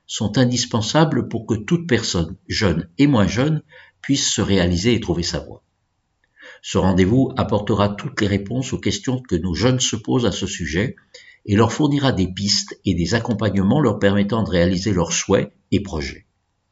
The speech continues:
Je tiens à leur transmettre ce message.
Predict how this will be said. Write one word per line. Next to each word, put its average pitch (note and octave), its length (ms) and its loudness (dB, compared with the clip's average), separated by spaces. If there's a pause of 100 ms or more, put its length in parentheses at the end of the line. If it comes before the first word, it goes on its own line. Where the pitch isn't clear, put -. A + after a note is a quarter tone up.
(420)
Je A2+ 120 0
tiens B2 220 4
à G#2+ 100 4
leur F#2 200 -2
transmettre G#2 540 -2
ce F2 140 -4
message. F2 720 -4